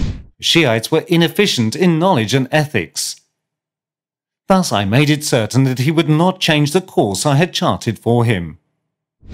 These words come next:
As we parted, I said to him, "Do you believe in taqiyya, denying one's faith when faced with persecution?" "Yes, I do," he replied.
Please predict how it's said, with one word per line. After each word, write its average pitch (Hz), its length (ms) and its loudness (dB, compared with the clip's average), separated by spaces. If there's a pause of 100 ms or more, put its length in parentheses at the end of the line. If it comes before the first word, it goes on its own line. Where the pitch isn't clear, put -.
(920)
As 202 220 0
we 208 80 0
parted, 98 500 -4
I 107 120 0
said 139 240 0
to 113 100 0
him, 107 300 -2 (1500)
"Do 190 100 4
you 220 200 0
believe 185 480 0
in 165 120 2
taqiyya, 151 680 -2 (920)
denying 151 540 2
one's 151 240 2
faith 156 420 0
when 196 200 0
faced - 500 -2
with 190 180 -6
persecution?" 113 920 -2 (1300)
"Yes, 185 260 2
I 101 140 2
do," 101 500 0
he 120 140 0
replied. 104 540 -2